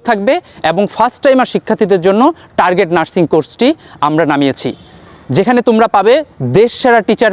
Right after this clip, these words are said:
প্যানেল, কনসেপ্ট বুক, মডেল টেস্ট, ওএমআর বুক সহ নার্সিংয়ের একটা পূর্ণাঙ্গ সমাধান। তাই তোমার যদি সিদ্ধান্ত হয়েই থাকে নার্সিংয়ে ক্যারিয়ার নিয়ে চিন্তাভাবনা করার, তাহলে তোমার এখনই সময় সেটা বাস্তবায়ন করে ফেলা। তাই আর দেরি না করে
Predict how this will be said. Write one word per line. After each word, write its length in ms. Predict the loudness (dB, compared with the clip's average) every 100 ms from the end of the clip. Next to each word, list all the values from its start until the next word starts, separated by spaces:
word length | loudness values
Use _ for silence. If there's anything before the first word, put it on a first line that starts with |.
| 0
প্যানেল, 240 | 0 0 -2 -8 -6 -2
কনসেপ্ট 420 | -2 0 -2 0
বুক, 160 | 0 0 -4 -4 0
মডেল 240 | 2 2 2 2
টেস্ট, 220 | 0 -2 0
ওএমআর 340 | 4 4 2 2
বুক 120 | 0 0
সহ 140 | -2 0 -2 -4 -4 0
নার্সিংয়ের 480 | 0 0 0 2 2 -2
একটা 200 | 0 0 0 -8 -2
পূর্ণাঙ্গ 440 | 2 4 4 4 0 0
সমাধান। 320 | 0 0 -2 -6 _ -8 -2
তাই 160 | 0 0 -4 -12 -6 0
তোমার 200 | 2 2 2
যদি 160 | 0 0
সিদ্ধান্ত 340 | 0 0 0 2 2
হয়েই 200 | 2 2
থাকে 220 | -2 -2 -4 -8 -4 0
নার্সিংয়ে 440 | 0 0 0 2 2
ক্যারিয়ার 340 | 2 2 2 2
নিয়ে 120 | 0 0
চিন্তাভাবনা 480 | 0 0 0 0 0
করার, 220 | 2 0 -2 -8 -6
তাহলে 260 | -2 0 2 0 -6 -4
তোমার 180 | 0 0 -2
এখনই 240 | 0 0 0
সময় 260 | 0 2 0 -4 -6
সেটা 180 | -2 0 0
বাস্তবায়ন 460 | -4 -2 0 2 0 0
করে 120 | 0
ফেলা। 180 | 0 -4 -6 -18 -20 -20 -10 -2
তাই 160 | 2 2
আর 60 | 2 2
দেরি 180 | 2 4
না 60 | 2 2
করে 160 | 2